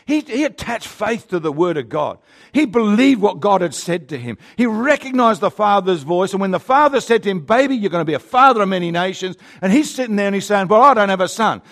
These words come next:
I'm what, uh, eighty," I don't know how old he was. He was old, all right? And then his, his wife wasn't much better, so you just, they were old, okay? It was, in the natural, it's over.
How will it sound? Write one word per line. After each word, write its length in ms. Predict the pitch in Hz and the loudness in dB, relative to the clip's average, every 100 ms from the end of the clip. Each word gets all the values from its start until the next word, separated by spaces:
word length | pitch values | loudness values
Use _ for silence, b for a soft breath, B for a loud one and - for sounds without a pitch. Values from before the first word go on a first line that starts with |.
| B | B
I'm 180 | 233 247 | 0 2
what, 200 | 220 185 | 2 0
uh, 160 | 165 165 B B - | -2 -8 B B -2
eighty," 300 | 233 233 190 - | 0 0 -6 -10
I 300 | 156 175 190 | -14 -6 -4
don't 80 | 202 | -2
know 160 | 156 131 | -4 -4
how 100 | 135 | -6
old 140 | 127 | -6
he 40 | |
was. 160 | 143 160 | -4 -4
He 40 | |
was 120 | 180 151 | -2 -2
old, 300 | 120 92 90 b b | -2 -4 -10 b b
all 60 | 170 | 2
right? 180 | 226 233 | 2 2
And 120 | 196 | -2
then 160 | 175 | -4
his, 160 | 165 127 | -8 -12
his 220 | - 135 | -10 -6
wife 280 | 156 226 185 | 0 0 0
wasn't 220 | 190 180 | -2 -2
much 180 | 170 - | -6 -2
better, 320 | 185 190 208 B B | 0 0 -2 B B
so 220 | 185 165 | 0 0
you 500 | 165 147 175 170 202 | -2 -10 -14 -8 -4
just, 260 | 247 - - B B B - | -4 -6 -8 B B B -2
they 100 | 202 | 4
were 100 | 247 | 8
old, 420 | 233 240 127 92 107 | 8 8 4 -2 -10
okay? 440 | 147 180 208 240 - B B | -6 -2 -2 -4 -8 B B
It 80 | 220 | -2
was, 100 | 247 | 0
in 320 | 240 226 233 | -2 -4 0
the 80 | 247 | 2
natural, 380 | 226 311 208 226 | 4 4 4 0
it's 100 | 220 | 4
over. 400 | 269 339 214 - | 4 4 2 -6